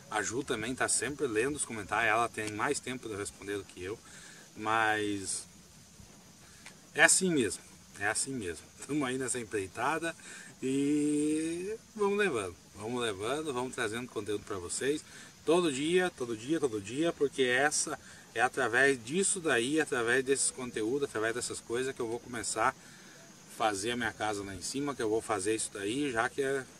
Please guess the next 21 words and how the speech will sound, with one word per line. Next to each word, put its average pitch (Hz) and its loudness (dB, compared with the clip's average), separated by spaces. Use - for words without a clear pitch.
vocês 113 -2
veem 123 0
aí 113 -2
pelas, 101 -4
pelo 101 -2
que - -8
a 101 -2
gente 101 -2
mostra, 113 -2
a 107 2
nossa 107 -2
vida 113 -6
no 113 -6
interior, 104 -2
ela 123 -2
não 135 -2
é 135 4
tão 160 -6
fácil 120 -4
assim - -6
não, 92 -12